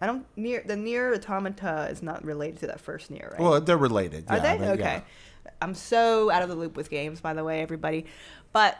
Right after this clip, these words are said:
Speaker 1: that first Nier on, I think it was a P S three,
Speaker 2: Mm-hmm.
Speaker 1: that had a great soundtrack, too, I remember.
Speaker 2: Yeah, Megan Sullivan is always advocating for that. I
Speaker 1: Mm-hmm.
Speaker 2: used to work with Megan, but she, she loved, uh, Nier, and it did
Speaker 1: I
Speaker 2: have
Speaker 1: lem-, I
Speaker 2: really
Speaker 1: love
Speaker 2: good music.
Speaker 1: Megan.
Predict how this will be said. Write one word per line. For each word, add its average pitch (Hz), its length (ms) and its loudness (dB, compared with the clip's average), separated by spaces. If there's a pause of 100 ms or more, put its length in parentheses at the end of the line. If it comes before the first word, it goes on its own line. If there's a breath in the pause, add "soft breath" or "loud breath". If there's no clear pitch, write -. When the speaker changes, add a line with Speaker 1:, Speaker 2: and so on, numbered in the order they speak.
Speaker 1:
that 214 180 2
first - 520 -2
Nier 170 320 -2
on, 165 300 0
I 160 60 -4
think 180 180 -10
it 175 60 -4
was 160 100 -6
a 139 60 -16
P 185 180 -8
S - 220 -8
three, 165 920 -6
Speaker 2:
Mm-hmm. 120 260 -4 (680 soft breath)
Speaker 1:
that 277 220 6
had 294 120 -2
a 240 60 -2
great 196 240 -2
soundtrack, 170 520 -4
too, 233 160 -2
I 180 40 2
remember. 151 580 -6
Speaker 2:
Yeah, 165 300 6
Megan 156 260 2
Sullivan 117 380 -2
is 98 120 -6
always 98 460 -2
advocating 101 540 -4
for - 140 -8
that. 87 360 -8
I 104 80 0
Speaker 1:
Mm-hmm. 104 100 -2
Speaker 2:
used 190 140 -4
to 110 60 -4
work 101 160 -2
with 98 120 -6
Megan, 90 320 -2
but 90 140 -6
she, 117 180 -4
she 127 200 -2
loved, 104 400 0
uh, 92 160 -2
Nier, 95 360 -2
and 95 220 -2
it 135 120 2
did - 40 0
Speaker 1:
I 123 60 4
Speaker 2:
have - 80 0
Speaker 1:
lem-, 104 240 0
I - 60 -2
Speaker 2:
really 101 100 2
Speaker 1:
love 98 80 0
Speaker 2:
good 90 160 -4
music. - 240 -2
Speaker 1:
Megan. 196 540 -2